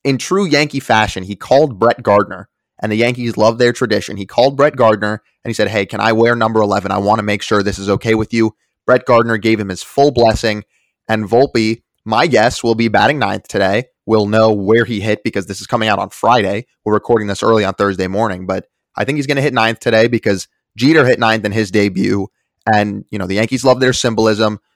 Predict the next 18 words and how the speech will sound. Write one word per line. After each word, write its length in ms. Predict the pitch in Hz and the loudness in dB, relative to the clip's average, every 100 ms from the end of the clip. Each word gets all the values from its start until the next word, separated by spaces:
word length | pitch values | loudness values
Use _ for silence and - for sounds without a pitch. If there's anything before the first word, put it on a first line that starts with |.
| _ | _
but 180 | 110 107 - | -2 0 -2
it's 160 | 104 - | -6 -2
awesome 380 | 120 135 - 147 | 2 2 0 -6
to 100 | 135 | -6
see 460 | 113 - 120 117 - _ _ | -8 -4 -2 -2 -4 _ _
a 80 | 98 | -12
twenty-one-year-old 1000 | - 127 135 139 127 123 123 120 120 113 | -6 -2 0 2 0 0 0 0 0 -4
kid 460 | - 107 104 101 - _ - | -2 0 0 -4 -16 _ -4
who 120 | 123 | -2
is 120 | 113 | 0
local 540 | 110 120 139 - 107 | 2 4 4 4 2
from 280 | 104 123 117 | 2 0 0
New 160 | 117 120 | -2 -2
Jersey 600 | 107 120 123 98 92 101 _ _ _ _ | 0 2 2 -2 -8 -12 _ _ _ _
getting 280 | 104 113 117 | 0 0 2
the 100 | 110 | -2
open 240 | 113 107 110 | -2 -2 0
a-, 220 | 104 | -2